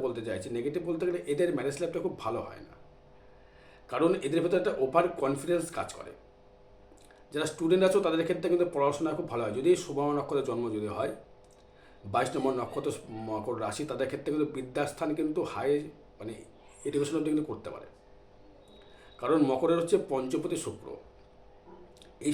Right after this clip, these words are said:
শুক্র কিন্তু বর্তমান যেহেতু তুঙ্গি হয়ে বসে রয়েছে তৃতীয় ভাবস্থভাবে, সেক্ষেত্রে তো এবং সে শুক্র কিন্তু আপনার ক্ষেত্রে নবমপতি, সপ্তম, অষ্টম, নবমপতি শুক্র, সে শুক্র কিন্তু তুঙ্গিয়ে বসে আছে। সেই জন্য লিখেছি আমি সাফল্য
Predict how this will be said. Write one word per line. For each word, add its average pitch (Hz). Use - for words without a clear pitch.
শুক্র 143
কিন্তু 185
বর্তমান 165
যেহেতু 139
তুঙ্গি 165
হয়ে 175
বসে 123
রয়েছে 135
তৃতীয় 143
ভাবস্থভাবে, 104
সেক্ষেত্রে 170
তো 165
এবং 156
সে 135
শুক্র 139
কিন্তু 160
আপনার 120
ক্ষেত্রে 180
নবমপতি, 98
সপ্তম, 120
অষ্টম, -
নবমপতি 92
শুক্র, -
সে 135
শুক্র 139
কিন্তু 165
তুঙ্গিয়ে 185
বসে 107
আছে। 98
সেই 135
জন্য 151
লিখেছি 160
আমি 196
সাফল্য 151